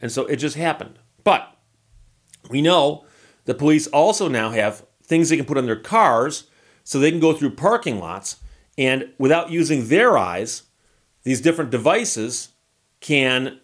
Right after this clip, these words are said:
read license plates in large quantities and run them through the database,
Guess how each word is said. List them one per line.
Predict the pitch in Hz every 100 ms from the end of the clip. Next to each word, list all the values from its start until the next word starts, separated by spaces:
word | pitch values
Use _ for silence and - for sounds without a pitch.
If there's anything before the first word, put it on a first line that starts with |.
| -
read | 127 143 190
license | 160 156 160 160
plates | - 104 104 - - _ _ _ _
in | 120 123
large | 110 131 170 -
quantities | 151 165 - 80 - - _ _ _ -
and | 131 127
run | 139 170 180
them | 165
through | - 143 147
the | 107 139
database, | 135 113 101 107 -